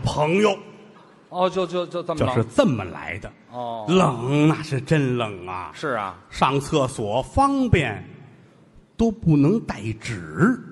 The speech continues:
Speaker 2: 不带纸怎么办呢？
Speaker 1: 因为纸没用。
Speaker 2: 怎么没用啊？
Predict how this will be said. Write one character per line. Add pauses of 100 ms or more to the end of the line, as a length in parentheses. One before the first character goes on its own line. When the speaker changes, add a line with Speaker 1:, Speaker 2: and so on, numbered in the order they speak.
(1200)
Speaker 2:
不
带
纸
怎
么
办
呢？
Speaker 1:
因
为
纸
没 (280)
用。 (920)
Speaker 2:
怎
么
没
用
啊？